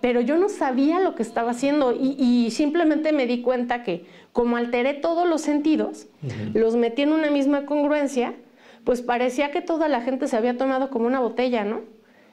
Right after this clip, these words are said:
Speaker 1: Y en realidad estaban muy efusivos, muy abrazadores, porque
Speaker 2: Ujú.
Speaker 1: hackeé el producto, hackeé el espacio.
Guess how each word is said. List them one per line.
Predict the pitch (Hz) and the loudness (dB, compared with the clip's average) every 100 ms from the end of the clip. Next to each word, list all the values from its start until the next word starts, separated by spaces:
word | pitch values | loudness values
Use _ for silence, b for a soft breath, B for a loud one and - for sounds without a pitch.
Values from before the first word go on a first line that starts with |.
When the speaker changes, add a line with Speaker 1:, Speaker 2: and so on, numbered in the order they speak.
| b - | b 0
Speaker 1:
Y | 254 | 2
en | 254 262 | 4 2
realidad | 254 254 262 269 | 2 0 2 0
estaban | 277 277 302 302 | 0 0 2 2
muy | 311 | 2
efusivos, | 320 269 226 269 277 269 | 2 0 0 2 2 2
muy | 262 269 | 2 2
abrazadores, | 269 247 208 233 233 247 240 240 | 2 0 -2 0 2 2 0 -2
porque | 220 208 - 202 | -2 -2 0 -2
Speaker 2:
Ujú. | 180 | -2
Speaker 1:
hackeé | 208 - 262 277 226 | -4 -2 0 0 -2
el | 220 | 0
producto, | 226 285 311 190 | 0 -2 -2 -4
hackeé | 202 202 247 247 226 | -4 -2 0 0 0
el | 220 | 0
espacio. | 220 - 247 - | 0 -4 -6 -6